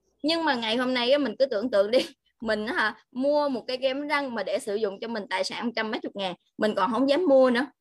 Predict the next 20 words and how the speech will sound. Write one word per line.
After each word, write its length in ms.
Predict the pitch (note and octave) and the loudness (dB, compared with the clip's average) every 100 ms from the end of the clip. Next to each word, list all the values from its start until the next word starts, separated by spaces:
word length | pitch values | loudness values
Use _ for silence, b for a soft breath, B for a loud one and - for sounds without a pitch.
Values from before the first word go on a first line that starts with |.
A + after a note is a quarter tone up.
| _ _ _ | _ _ _
À, 200 | G3 F3 B - | -4 -4 B -2
tại 120 | G#3 | 2
vì 140 | A3+ | 4
đâu 120 | A3 | 2
có 100 | A3+ | 0
tiền 260 | D4 A3 G3+ | 0 0 -2
đâu 120 | A#3+ | -2
mua, 240 | G#3+ A3+ B3 | -2 -4 0
tại 120 | G3+ | 2
vì 120 | G#3 | 2
làm, 300 | G3+ G3 G3 G#3+ b - | 2 0 -2 -6 b 0
làm 200 | G#3 G#3+ | 0 4
việc 160 | G#3+ G#3+ | 0 2
cuối 160 | D4+ G4 | 0 0
tháng 160 | C#4 | -2
là 80 | F#4 | -2
mượn 360 | G#3+ G#3 G3+ A3+ | -2 -2 -2 2
tiền 280 | A3+ G#3 | 2 2
trước 200 | A#3 E4+ | -2 -2
á, 80 | A#4 | 0